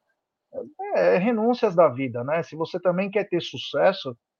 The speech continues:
você tem que renunciar a algumas coisas, né? Tem aqueles ditado bobo, tem,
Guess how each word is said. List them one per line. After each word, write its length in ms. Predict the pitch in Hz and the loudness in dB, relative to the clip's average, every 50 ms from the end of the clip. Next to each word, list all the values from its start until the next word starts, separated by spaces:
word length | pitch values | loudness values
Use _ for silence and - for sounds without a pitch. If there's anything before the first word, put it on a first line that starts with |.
| _ _ _ - | _ _ _ -16
você 180 | - - 185 180 | -8 -6 -6 -2
tem 160 | 180 180 190 | -2 -2 -2
que 100 | 190 190 | 0 -2
renunciar 440 | 180 180 185 190 185 - - 180 175 | 0 0 0 -2 -2 2 6 6 6
a 20 | |
algumas 380 | 175 170 185 190 202 196 196 - | 6 6 2 2 0 0 -2 -4
coisas, 420 | - 139 131 123 113 117 110 110 | -4 -4 -2 -2 -4 -8 -8 -2
né? 220 | 139 160 196 220 - _ _ _ _ _ _ _ _ - 180 | 0 0 0 0 -4 _ _ _ _ _ _ _ _ -8 0
Tem 100 | 170 214 | 4 4
aqueles 340 | 247 247 254 262 226 202 160 | 6 8 8 6 6 6 2
ditado 460 | 156 160 151 - 170 190 185 180 160 | 2 0 4 8 8 8 8 8 4
bobo, 600 | 123 113 117 143 180 220 202 160 120 117 113 110 110 110 113 120 _ - | 2 2 4 10 12 12 12 12 8 0 -10 -12 -14 -18 -20 -20 _ -8
tem, 380 | 165 185 185 147 127 117 120 | -6 -4 -4 -4 -6 -8 -12